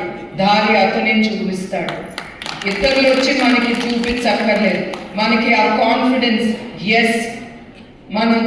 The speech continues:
చెయ్యగలం, చేస్తాను అని దాని మీద ఫోకస్ పెడితే తప్పకుండా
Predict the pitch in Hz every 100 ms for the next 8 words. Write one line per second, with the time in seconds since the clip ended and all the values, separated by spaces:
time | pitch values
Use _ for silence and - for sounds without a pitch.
0 | 226 262 233 240 247 226 214 214 - -
1 | 220 - - - 226 214 220 220 226 -
2 | 214 214 208 214 220 226 - - - -
3 | - 202 226 220 214 220 214 240 233 233
4 | 240 220 233 233 233 240 226 208 196 196
5 | 196 180 185 - - - - - 208 208
6 | - 262 262 247 240